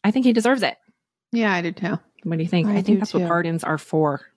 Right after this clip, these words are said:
Speaker 2: Yeah, I think so also. Come on, this guy's, like, doing good in the world.
Speaker 1: Yeah.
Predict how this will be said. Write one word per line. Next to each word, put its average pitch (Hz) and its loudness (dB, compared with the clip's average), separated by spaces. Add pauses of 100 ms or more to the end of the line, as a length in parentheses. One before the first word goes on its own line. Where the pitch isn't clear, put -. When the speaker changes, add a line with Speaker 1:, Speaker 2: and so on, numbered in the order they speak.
Speaker 2:
Yeah, 196 4
I 180 0
think 190 0
so 165 0
also. 156 -2
Come - -4
on, 165 -2
this 170 -6
guy's, 165 -2
like, 165 -2 (600)
doing 190 4
good 180 0
in 170 0
the 156 0
world. 151 -2 (680)
Speaker 1:
Yeah. 233 2